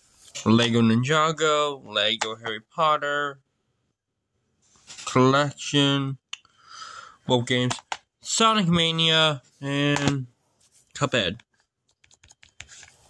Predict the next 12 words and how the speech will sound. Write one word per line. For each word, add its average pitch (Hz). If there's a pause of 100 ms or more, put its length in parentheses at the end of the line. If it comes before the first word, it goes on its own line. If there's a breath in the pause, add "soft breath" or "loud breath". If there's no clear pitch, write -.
(200)
So, -
yeah. 98 (2000)
Also, 123
Cuphead 131
came 113
with, 120 (1800 soft breath)
you 190
know, 170
one 185
of 214
the 196
comic 214